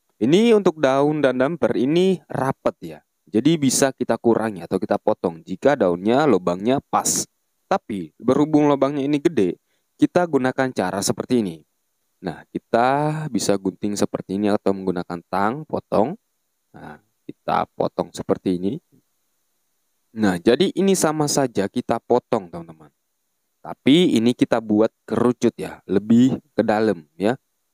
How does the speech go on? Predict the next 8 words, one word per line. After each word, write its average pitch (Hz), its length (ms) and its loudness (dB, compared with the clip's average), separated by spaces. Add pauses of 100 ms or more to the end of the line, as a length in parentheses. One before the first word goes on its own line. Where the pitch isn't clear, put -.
Dengan 85 240 -6
cara 101 400 -2
tidak 90 320 -6
dipotong 107 560 -2
karena 95 320 -6
memang 92 240 -2
lubangnya 87 400 -2
gede. 90 400 0